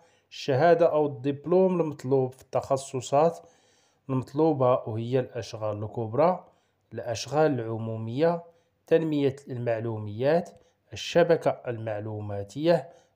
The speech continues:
التدبير المعلوماتي. هادشي اللي مطلوب في الشروط.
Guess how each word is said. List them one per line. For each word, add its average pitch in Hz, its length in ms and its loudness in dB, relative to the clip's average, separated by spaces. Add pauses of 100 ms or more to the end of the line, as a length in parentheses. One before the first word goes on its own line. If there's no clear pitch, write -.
(120)
التدبير 147 720 0
المعلوماتي. 135 840 -2 (380)
هادشي - 340 -8
اللي 151 160 0
مطلوب 120 340 -6
في - 100 -20
الشروط. 151 680 -2